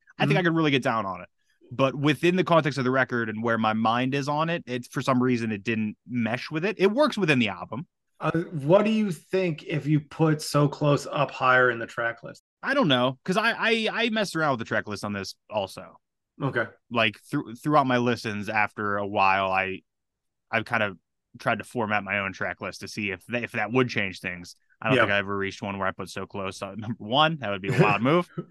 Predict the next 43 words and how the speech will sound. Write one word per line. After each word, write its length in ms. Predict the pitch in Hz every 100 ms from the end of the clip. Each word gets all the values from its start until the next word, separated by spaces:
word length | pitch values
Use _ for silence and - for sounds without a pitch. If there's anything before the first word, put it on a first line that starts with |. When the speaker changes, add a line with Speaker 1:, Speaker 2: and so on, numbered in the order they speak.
| -
Speaker 2:
Right. 200 | 147 143 - _ _ -
Speaker 1:
But 420 | 117 104 120 110 _ _ _
I, 280 | 123 127 113
I 20 |
definitely 280 | 135 151 139
shuffled 320 | 127 143 123
it 60 | 113
a 40 |
couple 200 | 104 98 98
times, 280 | 101 98
and 100 | 95
So 140 | - 131
Close 260 | 131 123 107
higher 220 | 131 123
in 60 |
the 60 | 110
track 300 | - 143 -
list. 460 | 104 98 - - - _ _
Yeah, 460 | 143 202 269 349 330
maybe. 560 | 185 254 320 214 233 - _ _
Speaker 2:
I, 160 | 143 147
f-, 180 | 147 -
I 180 | 190
feel 300 | 170 214 214
like 160 | 202 185
if 140 | 170
it 180 | 160 147
didn't 400 | 117 170 170 156 -
follow 420 | 160 156 151 151
up 200 | 135 139
some 240 | 135 147 139
of 60 |
these 220 | 131 123 110
longer 380 | 123 127 127
tracks, 480 | 127 - 123 139 147 - _
maybe, 800 | 123 123 131 131 127 123 123 120 110 - -
I 100 | 131
mean, 160 | 135 143
even 480 | 160 160 151 139 139 -
maybe, 580 | 139 139 135 131 123 -
like, 300 | 139 123 113
number 200 | 131 123
three, 420 | 123 127 131 113